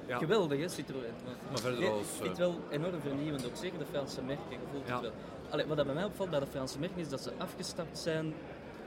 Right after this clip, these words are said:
Speaker 2: van het concept dat ze moeten kunnen wedijveren met de Duitsers. Qua afwerking, qua kwaliteit,
Speaker 1: Ja.
Speaker 2: qua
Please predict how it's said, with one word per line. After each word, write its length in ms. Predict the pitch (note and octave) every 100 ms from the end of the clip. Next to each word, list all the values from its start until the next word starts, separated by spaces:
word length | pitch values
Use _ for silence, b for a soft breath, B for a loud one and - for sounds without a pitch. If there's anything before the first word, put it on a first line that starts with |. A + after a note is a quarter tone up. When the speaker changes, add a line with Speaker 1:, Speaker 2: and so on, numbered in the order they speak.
| -
Speaker 2:
van 80 | C#3+
het 140 | C3+ -
concept 500 | B2+ - - - C#3+ -
dat 120 | C#3
ze 140 | - C#3
moeten 240 | C3+ B2+
kunnen 220 | C3+ B2+
wedijveren 420 | A#2 D#3+ E3+ D#3+ D3
met 100 | C3+
de 80 | A#2+
Duitsers. 420 | B2+ C3+ - - - - -
Qua 240 | D3+ D3 C#3+
afwerking, 520 | D3 - D#3 D3+ C#3+
qua 140 | D3
kwaliteit, 540 | D3 D3 C3+ B2+ C#3 C3+
Speaker 1:
Ja. 100 | B2+
Speaker 2:
qua 180 | D3+